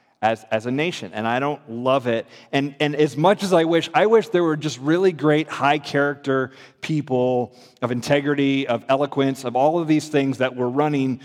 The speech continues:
for these positions in government. Um, and as much as I go, "I, I wish they were more that way," I have to be honest and go, "I wish I was more that way."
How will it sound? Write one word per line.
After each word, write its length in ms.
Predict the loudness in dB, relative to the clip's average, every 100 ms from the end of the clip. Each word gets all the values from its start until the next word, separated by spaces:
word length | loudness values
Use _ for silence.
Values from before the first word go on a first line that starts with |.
| -18
for 180 | -8 -6
these 280 | -2 -4 -6
positions 680 | -4 -2 -2 -2 -4 -4 -2
in 240 | -2 0
government. 580 | 2 0 0 -2 -4 -10 -16 _ _ _ _ _ _ _ -6
Um, 260 | -4 -4 -4
and 140 | -2
as 160 | -2 -2
much 220 | -2 -2
as 140 | -2
I 80 | -2
go, 220 | 0 -2
"I, 120 | 0 -2
I 100 | -2
wish 260 | -2 -2 -6 -6
they 160 | -2 -2
were 140 | -2
more 380 | -2 -2 -2 0
that 280 | 0 -2 0
way," 320 | -2 -2 -4
I 100 | -6
have 300 | -2 -4 -4
to 80 | -6
be 100 | -4
honest 320 | -2 -4 -6
and 100 | -6
go, 120 | -4
"I 140 | -2
wish 200 | -4 -4
I 160 | -4 -4
was 180 | -6 -8
more 220 | -12 -12
that 240 | -12 -14
way." 320 | -16 -20 -20